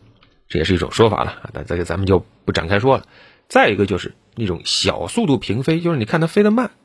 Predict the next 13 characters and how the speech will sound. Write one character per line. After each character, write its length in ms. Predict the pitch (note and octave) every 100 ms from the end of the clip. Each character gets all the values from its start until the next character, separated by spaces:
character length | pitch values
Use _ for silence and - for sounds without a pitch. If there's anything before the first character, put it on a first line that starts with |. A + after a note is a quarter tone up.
| _ _ _ _ -
要 160 | G#3 G#3+
知 100 | A3+
道 100 | G#3
这 160 | -
有 180 | B3+ G3
点 160 | A3 F#2+
像 160 | A2+
咱 160 | G2 G2
们 140 | C#3+
骑 180 | A#2+ C#3
自 80 | C#3+
行 120 | C#3+
车， 260 | C3 -